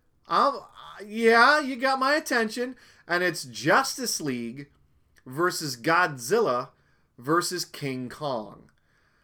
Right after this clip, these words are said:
Um, we've there, certainly we've seen stranger crossovers than this. Uh, I don't know how many of you are excited to see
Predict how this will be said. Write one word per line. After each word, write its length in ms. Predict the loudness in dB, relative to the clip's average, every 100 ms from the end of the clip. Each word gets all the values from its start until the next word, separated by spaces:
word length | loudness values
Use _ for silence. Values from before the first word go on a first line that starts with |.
| _ _ _
Um, 1080 | 2 4 6 6 6 6 2 -6 -10 -12 -16 _ _ _ _ _ _ _ _ _ _ -4
we've 300 | 0 2 4
there, 240 | 2 2
certainly 640 | -4 2 2 2 -2 -4
we've 240 | -4 -4 -6
seen 260 | -6 -8
stranger 540 | -8 -6 -6 -4 -6 -8
crossovers 720 | -4 -4 -4 -8 -8 -10 -14
than 220 | -18 -6
this. 480 | -4 -4 -6 -14 -18 _ _ _ _ _ 4
Uh, 720 | 8 10 10 8 8 6 4
I 140 | 4
don't 160 | 4 4
know 160 | 2 2
how 200 | 2 2
many 220 | 0 -4
of 80 | -2
you 140 | -2
are 80 | -2
excited 500 | -4 -4 -2 -2 -6
to 100 | -10
see 600 | -10 -8 -8 -8 -10